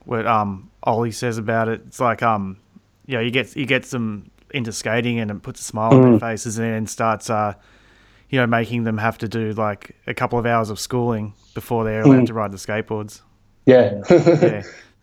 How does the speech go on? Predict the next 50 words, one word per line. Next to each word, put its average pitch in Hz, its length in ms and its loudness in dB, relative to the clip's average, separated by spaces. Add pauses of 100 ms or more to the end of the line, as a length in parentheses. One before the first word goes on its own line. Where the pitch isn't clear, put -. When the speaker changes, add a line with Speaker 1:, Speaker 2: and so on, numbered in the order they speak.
(100)
Speaker 1:
So 127 180 -2
it's 117 100 4
Speaker 2:
Like, 107 60 2
Speaker 1:
pretty 117 200 -2
good, 117 220 -2
like, 120 140 2
Speaker 2:
dangle 113 200 4
the 110 60 4
Speaker 1:
educate 110 140 0
Speaker 2:
carrot. 110 200 8
Speaker 1:
them. 107 120 -12 (600)
Speaker 2:
Yeah. 120 300 6 (1000)
Speaker 1:
Yeah, 117 240 -2 (100)
it - 80 -8
was 135 140 4
Speaker 2:
Oh, 131 60 6
for 123 100 0
sure. 139 240 8
It's - 80 2
an 160 100 6
incredible 151 540 4
program. 113 480 2
Like, 110 220 4
it's 117 420 -4
really, 117 240 6 (160)
it's 120 140 -2
brilliant. 110 420 4
And 113 80 6
it's 113 120 6
obviously 120 280 6
got 113 280 6 (120)
a 113 60 2
lot 113 180 8
of 107 100 4
popularity 107 760 6
and, 104 300 2
um, 101 400 0 (160)
in 110 120 0
terms 110 260 6
of, 104 160 4
like, 110 240 6 (120)
funding 110 380 6
and 101 300 0
people 110 240 6
interested 107 420 6
in 110 140 6
it, 107 140 -4
funding 110 400 4
it. 110 240 0
So 110 280 6